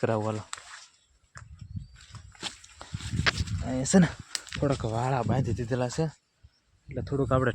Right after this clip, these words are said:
ઠેકવું પડ્યું હતું. જો અહીંયા છે ને આ ઝાર છે, આ,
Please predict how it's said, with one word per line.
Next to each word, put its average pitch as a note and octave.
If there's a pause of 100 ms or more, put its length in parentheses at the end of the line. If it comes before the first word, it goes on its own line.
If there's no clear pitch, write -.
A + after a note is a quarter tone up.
ઠેકવું C3+
પડ્યું A2+
હતું. A2+ (880)
જો B2+ (120)
અહીંયા C3+
છે D#3+
ને C#3 (640)
આ B2
ઝાર B2+
છે, C#3 (920)
આ, -